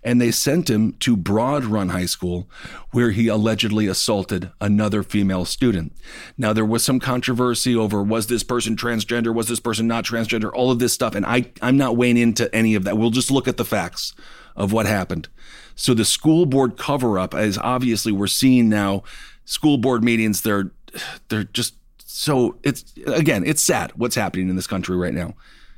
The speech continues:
But this is one of those stories that is really resonating with a lot of people who, uh, feel as if their voices aren't being heard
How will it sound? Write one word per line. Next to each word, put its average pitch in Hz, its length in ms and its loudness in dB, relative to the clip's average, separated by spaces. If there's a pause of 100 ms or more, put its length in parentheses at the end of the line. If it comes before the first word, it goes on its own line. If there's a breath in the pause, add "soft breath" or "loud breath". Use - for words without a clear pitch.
(360 soft breath)
But 117 100 0
this 127 160 2
is 113 160 0
one 143 240 2
of 147 160 0
those 113 220 0
stories 113 340 0
that 104 120 0
is 95 120 0
really 110 240 2
resonating 95 760 0 (380 loud breath)
with 110 200 2
a 107 40 2
lot 113 420 0
of 127 140 -6
people 92 500 -2 (560 soft breath)
who, 117 300 4
uh, 95 300 0
feel 135 300 2
as 120 120 2
if 120 100 0
their 117 120 2
voices 107 420 2
aren't 104 240 0
being 107 200 0
heard 101 420 -2